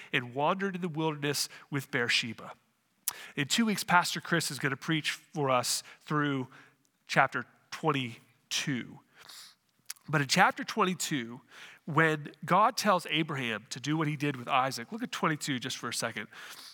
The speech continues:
I won't get to point this out, so I'm gonna point it out now. Look at verse three. Verse three says,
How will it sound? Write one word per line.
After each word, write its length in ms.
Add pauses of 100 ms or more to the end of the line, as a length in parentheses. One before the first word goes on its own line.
I 100
won't 180
get 120
to 60
point 240
this 180
out, 240
so 120
I'm 80
gonna 160
point 220
it 40
out 160
now. 300 (260)
Look 140
at 80
verse 320
three. 480 (880)
Verse 280
three 280
says, 580